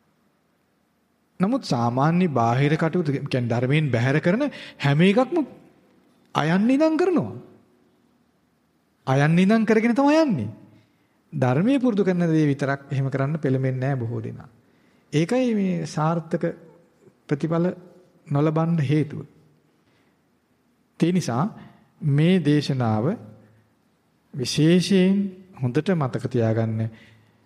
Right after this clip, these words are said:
මේක අර පුංචි ළමයෙකුට ආයුධයක් ලැබුණාම ආයුධය අරන් පොඩි ළමයා යුද පිටට යන්න වගේ බෑ. ඒ නිසා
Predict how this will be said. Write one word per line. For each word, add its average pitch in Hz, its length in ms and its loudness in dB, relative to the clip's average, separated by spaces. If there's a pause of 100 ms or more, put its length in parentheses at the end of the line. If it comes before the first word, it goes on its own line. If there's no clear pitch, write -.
(140)
මේක 143 420 0
අර 139 180 0
පුංචි 143 320 -2
ළමයෙකුට 139 420 0
ආයුධයක් 127 420 2
ලැබුණාම 127 480 0
ආයුධය 123 340 2
අරන් 123 220 0
පොඩි 117 200 -2
ළමයා 123 360 0
යුද 120 200 -2
පිටට 117 300 -4
යන්න 117 200 -4
වගේ 123 280 -4
බෑ. 110 240 -10 (1400)
ඒ 143 120 4
නිසා 147 360 0